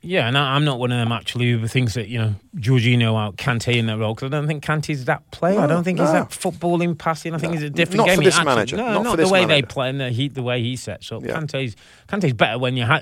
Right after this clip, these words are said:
Speaker 1: when the team haven't got the ball, and, and he's great at winning back or giving you protection when he's there. Let's move this one on, Rob, 'cause
Speaker 2: Yeah.
Speaker 1: obviously it was a, was a, was a pretty straightforward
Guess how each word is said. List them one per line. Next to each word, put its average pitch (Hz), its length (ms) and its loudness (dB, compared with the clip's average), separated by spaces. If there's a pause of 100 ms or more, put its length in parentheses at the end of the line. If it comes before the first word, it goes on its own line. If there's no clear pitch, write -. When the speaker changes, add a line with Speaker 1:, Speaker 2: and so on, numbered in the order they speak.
Speaker 1:
when 127 320 0
the 117 80 -2
team 120 240 -2
haven't 147 220 2
got 104 120 -4
the 101 80 -12
ball, 101 240 -6
and, 113 120 -6
and 113 140 -8
he's 107 120 -6
great 123 200 -4
at 113 100 -6
winning 113 280 -4
back 110 300 -2
or 117 100 -6
giving 117 220 -6
you 110 80 -4
protection - 560 -10
when 113 120 -4
he's 113 140 -4
there. 143 180 0 (400)
Let's - 180 4
move 262 180 4
this 202 180 6
one 190 160 4
on, 143 180 4
Rob, 143 320 4
'cause 147 180 -2
Speaker 2:
Yeah. 156 80 2
Speaker 1:
obviously 151 340 2
it 131 260 -4
was 135 720 -4
a, 135 100 -2
was 127 180 -2
a, 135 60 -2 (160)
was 120 160 -8
a 110 40 -8
pretty 135 260 -2
straightforward 120 800 -4